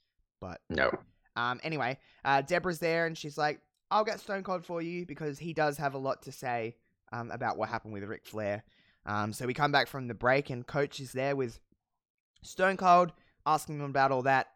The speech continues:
Speaker 1: and it's just the standard Stone Cold backstage segment. Lots of whats, lots of that kind of stuff. Honestly, just leaving us with more questions than answers. Pretty much. Okay, so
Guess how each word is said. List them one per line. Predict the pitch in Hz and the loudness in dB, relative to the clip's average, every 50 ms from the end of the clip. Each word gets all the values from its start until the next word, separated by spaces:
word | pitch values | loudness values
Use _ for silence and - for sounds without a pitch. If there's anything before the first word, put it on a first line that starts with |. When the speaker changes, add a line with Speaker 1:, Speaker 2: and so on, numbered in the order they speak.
| _ | _
Speaker 1:
and | 151 151 156 | -2 -2 0
it's | 170 - - | -2 -2 -4
just | 220 - - - | -4 -6 -6 -10
the | 160 | -10
standard | - - 165 147 143 135 135 127 | -4 0 0 0 2 0 -4 -6
Stone | - - 143 127 127 120 - | -6 -4 -2 -2 -2 -2 -2
Cold | 131 120 120 110 | -2 -2 0 2
backstage | - 120 117 - - - 120 120 113 | 2 0 0 0 0 -2 0 0 -2
segment. | - 123 113 104 - 110 107 - - | -2 -4 -6 -6 -6 -8 -10 -8 -4
Lots | 135 143 139 - 143 | -2 -2 -2 0 -2
of | 123 117 | -4 -2
whats, | 110 113 113 113 - - - - - - - - | 2 4 4 4 4 0 -4 -8 -8 -8 -6 -2
lots | 110 120 110 - 123 | -2 -2 -2 -2 -4
of | 104 | -4
that | 110 113 - | -2 -4 -4
kind | - 123 117 107 | -4 -6 -8 -8
of | 107 | -8
stuff. | - - 113 110 113 - - _ - _ _ _ _ _ _ _ _ _ _ _ _ - | -4 0 0 0 0 -2 -8 _ -20 _ _ _ _ _ _ _ _ _ _ _ _ 2
Honestly, | 165 180 165 165 160 - 170 156 | 4 4 4 4 4 4 4 4
just | 127 143 139 - | 6 4 2 4
leaving | 143 139 131 135 127 | 2 2 2 2 0
us | 120 - | -2 -2
with | - 120 120 | -4 -6 -4
more | 147 156 - | -4 -4 -4
questions | - - 110 101 - - 104 101 101 - | -4 -6 -6 -6 -8 -10 -12 -12 -14 -14
than | - 78 92 92 | -12 -12 -10 -10
answers. | 90 87 - - - - - - - - _ _ _ _ _ _ _ _ _ _ _ _ _ _ _ _ _ _ _ _ _ _ _ _ _ _ _ _ _ _ _ _ _ _ _ _ _ _ _ _ | -10 -10 -12 -12 -14 -16 -16 -16 -18 -20 _ _ _ _ _ _ _ _ _ _ _ _ _ _ _ _ _ _ _ _ _ _ _ _ _ _ _ _ _ _ _ _ _ _ _ _ _ _ _ _
Pretty | - 87 90 | -6 -4 -4
much. | 85 - - - - - - - - - - - - - | -4 -6 -10 -14 -20 -20 -20 -20 -20 -20 -20 4 10 12
Okay, | 202 226 214 143 95 - | 12 12 12 8 4 0
so | - - - - 190 190 | -2 2 6 6 6 6